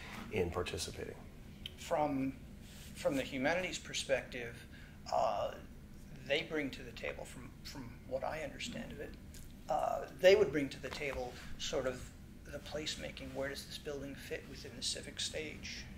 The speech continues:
Speaker 2: uh, and the civic center? So you've got community building. From a performing arts perspective,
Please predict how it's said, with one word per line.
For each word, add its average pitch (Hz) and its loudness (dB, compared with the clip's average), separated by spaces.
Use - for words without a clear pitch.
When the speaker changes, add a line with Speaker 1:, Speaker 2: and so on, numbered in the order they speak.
Speaker 2:
uh, 127 2
and 135 -4
the 135 -6
civic 139 -4
center? 143 0
So - -2
you've 127 -4
got 131 4
community 139 -2
building. 143 -6
From 139 4
a 135 2
performing - -2
arts - 4
perspective, - -2